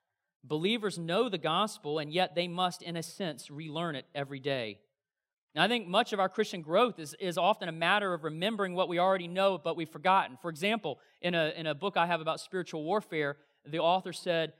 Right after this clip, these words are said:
you know, that he points out that Satan has no power to change our standing in Christ, but he can deceive us into doubting our standing in Christ.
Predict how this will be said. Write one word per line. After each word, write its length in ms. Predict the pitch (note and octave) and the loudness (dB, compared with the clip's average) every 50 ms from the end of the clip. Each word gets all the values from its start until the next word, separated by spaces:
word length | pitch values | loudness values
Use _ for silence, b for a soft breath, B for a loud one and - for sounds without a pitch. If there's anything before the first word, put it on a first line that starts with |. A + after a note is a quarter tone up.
| _ _ _ - | _ _ _ -8
you 100 | D#3+ D#3+ | -4 -2
know, 220 | D#3+ D#3 D#3 D#3 - - | 0 -2 -2 -4 -6 -6
that 260 | D3+ E3 E3 - _ _ _ _ _ _ | -6 -6 -6 -6 _ _ _ _ _ _
he 160 | - E3 G3 | -10 -8 -8
points 340 | F#3+ - A3+ A#3 G#3 - - | -4 -2 0 0 0 2 2
out 180 | A3 G#3 F#3+ - | 2 2 2 0
that 100 | F3 E3 | -4 -14
Satan 460 | - - - C4 C4+ D#4 B3 G#3 G3 | -14 -6 0 0 0 0 -2 -4 -2
has 240 | F#3 G3+ F#3 - F#3+ | 0 0 0 -2 -2
no 240 | F#3+ A3 A#3+ C#4+ C4+ | 0 2 2 2 0
power 480 | - - G#3 G3 G3 G#3 G#3 G3 E3+ | -2 -4 -2 0 2 2 2 2 0
to 120 | - - C#3 | -2 -6 -12
change 440 | - - - G#3+ G#3+ A3 G#3 E3+ | -12 -8 -6 -4 -4 -4 -2 -2
our 140 | F3+ D#3+ D3+ | -2 -2 -2
standing 500 | - - - - F3+ F3+ F#3 F#3 E3 D3+ | -4 -8 -10 -6 -6 -6 -4 -6 -6 -8
in 100 | C3+ B2+ | -8 -10
Christ, 680 | - - E3+ D#3+ D3+ C3 G#2+ A2+ - - - - - _ _ _ _ _ _ _ _ _ _ _ _ _ _ _ _ _ _ _ _ _ _ - | -10 -4 -2 0 0 0 -2 -6 -12 -16 -18 -20 -20 _ _ _ _ _ _ _ _ _ _ _ _ _ _ _ _ _ _ _ _ _ _ 0
but 380 | G3+ A3+ B3 A3 D3 C3 - - | 4 6 6 6 4 2 -2 -10
he 120 | F3+ E3 | -14 -16
can 360 | - - G#3 G#3+ G#3+ G#3 G3+ | -10 -6 -2 0 0 0 -2
deceive 560 | D#3+ D#3+ D3 - - - - D4 D4+ D4+ A#3+ F3 | -4 -8 -14 -14 -12 -6 -2 2 2 2 2 2
us 360 | D3+ C#3+ D3+ D#3 - - - | 0 0 -2 -4 -6 -12 -12
into 340 | - E3 E3+ D#3+ - E3+ C#3+ | -10 -10 -8 -8 -8 -10 -8
doubting 720 | B2+ E3+ E3+ F#3+ A3 A#3+ A3+ F3+ D#3+ D3 D3 D3+ C#3+ - _ _ - | -2 2 4 6 6 4 4 0 -2 -4 -6 -10 -14 -16 _ _ -4
our 160 | C3+ C#3 C3+ | -2 -2 -2
standing 400 | - - D#3 C3+ B2+ A#2+ A#2+ A#2 | -4 -6 -8 -8 -6 -8 -10 -12
in 80 | A2 G#2+ | -12 -12
Christ. 560 | - B2+ G#2+ G#2 G#2 G#2 - - - - | -8 -8 -6 -6 -6 -8 -12 -14 -16 -20